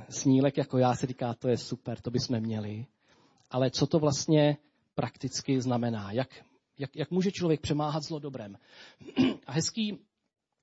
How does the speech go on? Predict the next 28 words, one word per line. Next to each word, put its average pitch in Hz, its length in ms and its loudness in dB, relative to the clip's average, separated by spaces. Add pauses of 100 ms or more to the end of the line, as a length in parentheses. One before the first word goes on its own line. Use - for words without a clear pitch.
hezký 202 240 -4
návod 160 340 -2
nám 170 220 0
tady 160 240 0
dává, 170 560 2 (440)
eh, 135 40 2 (480)
Petr, 127 460 -4 (720)
autor 135 280 -6
několika 135 400 -2
knih, - 380 -6 (100)
eh, 131 40 -6 (380)
Nového 127 280 -2
zákona 123 480 0
a, 123 180 -4 (300)
a 127 60 -10
vedoucí 135 360 0
církve. 139 540 0 (200)
Mimochodem, 156 500 6
ta 160 140 0
myšlenka 151 760 2 (420)
o 143 80 -10
tom 147 180 -2
přemáhat 151 460 2
zlo 160 160 6
dobrem 147 540 4 (200)
a 135 60 -16
tak 131 160 -6
dále 139 360 2